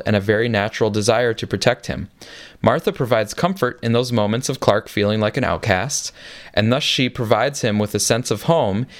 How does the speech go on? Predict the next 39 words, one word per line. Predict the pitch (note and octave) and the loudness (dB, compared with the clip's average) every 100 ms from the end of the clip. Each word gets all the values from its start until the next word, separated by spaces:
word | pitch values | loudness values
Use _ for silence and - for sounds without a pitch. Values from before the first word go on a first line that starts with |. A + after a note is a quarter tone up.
| - | -8
even | - C3 D3 | -2 0 0
as | C3+ | -2
he | B2+ | -2
roams | A2 B2 C#3+ A2 G#2 - | 0 2 2 0 0 -2
to | - | 0
try | A#2+ | 2
to | G#2+ | 0
find | - A2 G#2+ | 0 0 2
out | G2+ | 0
the | - | -2
truth | - G#2+ G2+ - | -2 0 0 0
behind | G2+ F#2+ G2 | 0 0 0
his | F#2 | 0
secret | F#2 - E2+ | -2 0 0
origin. | F#2 E2+ D#2+ C#2 - _ _ _ - - - | 2 0 -2 -8 -12 _ _ _ -20 -20 -2
Jonathan | - C3+ G#3 G3+ C3+ | 0 2 -2 -2 -2
fully | C#3+ - C#3 E3+ | 0 0 0 0
grasps | C#3+ A2+ C3 - - | 0 0 -2 -8 -8
the | - B2+ A2 | -2 2 2
implications | C3 E3+ C3+ C3 C3+ C#3+ - | 0 0 0 0 -2 -2 0
of | A#2+ - | -2 2
Clark's | - A#2+ - - | 2 2 0 -2
extraterrestrial | B2+ - D3+ C#3+ B2+ B2 - D#3 | -2 0 -2 0 0 0 0 0
origins | A2+ A2 G#2 G2+ B2 - - - - - | 2 0 0 0 -2 -4 -8 -20 -20 0
and | B2 A#2+ | 2 4
knows | C3 E3+ C#3+ C#3+ | 4 2 0 0
that | B2+ | 0
if | A#2+ | 0
Clark | - A#2 - | 0 0 2
were | E3+ | 0
outed, | G#2 G#2+ G#2+ C#3 - - - | 2 2 0 -2 -10 -20 -2
he | A#2+ | 0
would | A#2+ | 2
be | A2+ | 0
taken | - B2 D3 | 0 0 0
away | A#2 A2 | 0 0
from | - G#2+ | 0 -2
the | G2 | 0
Kents, | D3+ G#2+ - - | 0 0 -2 -4